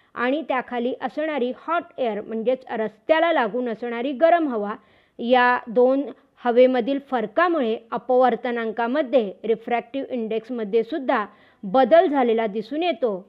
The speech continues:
आणि या बदलत्या अपवर्तनामुळे अपवर्तनाच्या नियमाप्रमाणे प्रकाशाची दिशासुद्धा सतत बदलत जाते.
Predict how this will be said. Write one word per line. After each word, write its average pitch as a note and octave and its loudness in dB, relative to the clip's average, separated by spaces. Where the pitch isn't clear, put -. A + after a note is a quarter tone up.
आणि A#3 -4
या A#3 2
बदलत्या C4 0
अपवर्तनामुळे A#3+ -4
अपवर्तनाच्या D4+ 2
नियमाप्रमाणे C#4 -2
प्रकाशाची B3 -4
दिशासुद्धा A#3 -6
सतत D4+ 2
बदलत A3+ -4
जाते. G3+ -8